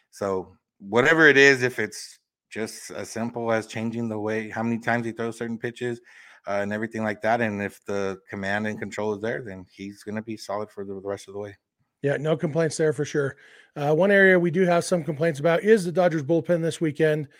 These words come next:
Speaker 2: uh, a-, and not entirely. I mean, the, w-, like we talked about, the starters didn't go very deep, and so the bullpen did get worked pretty hard. Uh, really, it was, it was two guys. You know, on Saturday, Yency Almonte and Caleb Ferguson both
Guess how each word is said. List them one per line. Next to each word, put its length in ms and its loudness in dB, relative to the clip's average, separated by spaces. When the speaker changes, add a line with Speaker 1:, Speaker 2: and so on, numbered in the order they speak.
Speaker 2:
uh, 280 0
a-, 180 4
and 160 4
not 260 4
entirely. 460 0
I 120 2
mean, 120 2
the, 140 0
w-, 240 -4
like 180 4
we 40 -14
talked 220 4
about, 140 0
the 80 -4
starters 300 2
didn't 220 2
go 160 2
very 380 2
deep, 380 -4
and 120 -4
so 400 4
the 60 -2
bullpen 460 4
did 180 0
get 180 4
worked 400 -2
pretty 220 0
hard. 460 2
Uh, 380 4
really, 540 8
it 120 4
was, 280 2
it 100 -4
was 160 -2
two 160 -2
guys. 400 -6
You 60 -4
know, 60 0
on 200 -4
Saturday, 400 4
Yency 260 2
Almonte 400 2
and 160 -2
Caleb 280 0
Ferguson 460 -4
both 460 4